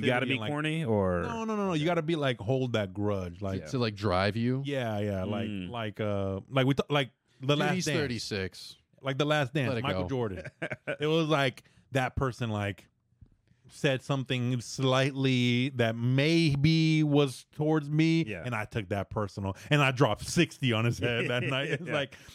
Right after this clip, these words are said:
Speaker 1: I think it's that, that
Speaker 2: Yeah.
Speaker 1: same thing.
Speaker 2: Yeah.
Speaker 1: Like, I think as, like, to have the mentality of, like, having the drive to
Speaker 2: Right.
Speaker 1: be that get that
Speaker 2: Every
Speaker 1: gets
Speaker 2: day
Speaker 1: you
Speaker 2: you
Speaker 1: that
Speaker 2: wake up.
Speaker 1: famous or
Speaker 3: But,
Speaker 1: whatever.
Speaker 3: but, well, okay, so this happened in high school?
Speaker 1: I don't know.
Speaker 2: So the, yeah, so th-, and they knew each other from back in high school,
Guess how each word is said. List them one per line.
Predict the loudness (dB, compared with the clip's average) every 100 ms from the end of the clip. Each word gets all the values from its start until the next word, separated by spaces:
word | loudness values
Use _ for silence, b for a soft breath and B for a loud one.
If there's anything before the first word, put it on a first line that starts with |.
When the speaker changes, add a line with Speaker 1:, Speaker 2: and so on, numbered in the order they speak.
| 0
Speaker 1:
I | 0
think | 0 0
it's | 2
that, | 2 2
that | 2 2
Speaker 2:
Yeah. | -2
Speaker 1:
same | -6 -6
thing. | -6 -4
Speaker 2:
Yeah. | -4
Speaker 1:
Like, | -4 -6 b b
I | -2
think | 0 2
as, | 2
like, | 2 0 -2 _ _ -2
to |
have | 0 2
the | 2
mentality | 0 2 0 0 0 0
of, | 0
like, | -2 -2
having | 0 0 0
the | 0
drive | 2 2 4 2 0 -2
to | -4
Speaker 2:
Right. | -4 -4
Speaker 1:
be | -4 -6 b b b -6
that | -2
get | 2 0 -2 -16 -18 -18 _ -4
that | -2
Speaker 2:
Every | 0 0
Speaker 1:
gets | 0
Speaker 2:
day | 0
Speaker 1:
you | 0
Speaker 2:
you |
Speaker 1:
that | 0 -2
Speaker 2:
wake | -2
up. | -4
Speaker 1:
famous | -2 -2 0
or |
Speaker 3:
But, | 0
Speaker 1:
whatever. | 0 -4 -4
Speaker 3:
but, | -4 -4 -2
well, | 0 2
okay, | 2 2
so | 2
this | 2
happened | 2 2 2
in |
high | 4 2
school? | 4 2 2 0 -6 _ _ _ -12
Speaker 1:
I | -10
don't | -10
know. | -4
Speaker 2:
So | 2 2
the, | 2 4
yeah, | 4 4
so | 2 0
th-, | -2 -6
and | -8 -4
they | 0 2
knew | 2
each | 2
other | 0
from | 2
back | 0 -2 -10
in | -8
high | -6 -6
school, | -8 -14 -14 -14